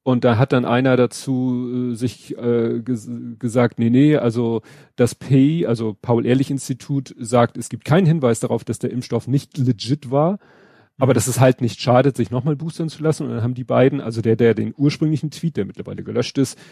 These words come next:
Speaker 1: geschrieben hat, ja, hast du mal das Schreiben zur Hand? Und dann hin und her. Naja, und dann diskutieren die so ein bisschen und, ähm, dann hat der andere halt deswegen auch seinen Tweet am Ende gelöscht, wahrscheinlich ist es so, dass der Impfstoff, dass der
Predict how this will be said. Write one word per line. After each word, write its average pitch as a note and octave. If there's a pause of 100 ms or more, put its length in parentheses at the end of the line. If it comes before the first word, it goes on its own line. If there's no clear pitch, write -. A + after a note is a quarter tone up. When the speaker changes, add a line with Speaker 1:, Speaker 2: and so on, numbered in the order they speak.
(140)
Speaker 1:
geschrieben C#3
hat, C3
ja, B2+
hast C3+
du C#3
mal B2
das A#2
Schreiben A2+
zur G#2+
Hand? G#3+
Und A#2
dann A2 (240)
hin C3
und A2+
her. D3+ (480)
Naja, C3
und A2+
dann A2
diskutieren B2+
die D3+
so D3
ein C#3+
bisschen C3+
und, A#2+
ähm, G#2+ (460)
dann G#2+
hat A#2
der A#2+
andere A#2
halt A2+
deswegen A#2
auch A2
seinen A2
Tweet A#2
am A2
Ende A2
gelöscht, A2 (500)
wahrscheinlich C3+ (420)
ist C3+
es B2
so, B2+
dass A#2+
der A#2+
Impfstoff, C3
dass A2+
der A2